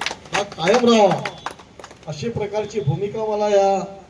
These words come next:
नगरपालिकेच्या प्रशासनाची दिसत नाही. कुठेतरी मजूर काम करतोय, त्याच्यावर कोणाचा वचक नाही,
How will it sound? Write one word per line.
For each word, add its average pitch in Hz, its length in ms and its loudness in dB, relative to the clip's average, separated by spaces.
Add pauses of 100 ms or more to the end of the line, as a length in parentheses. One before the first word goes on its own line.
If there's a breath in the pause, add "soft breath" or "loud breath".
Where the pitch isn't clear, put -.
(1500)
नगरपालिकेच्या 185 880 -4
प्रशासनाची 175 720 -8
दिसत 156 360 -10
नाही. 139 140 -12 (1200)
कुठेतरी 196 840 4 (460)
मजूर 156 280 -4
काम 175 300 -8
करतोय, 180 480 0 (420)
त्याच्यावर 170 320 -8
कोणाचा 175 360 -8
वचक 170 420 -8
नाही, 175 200 -8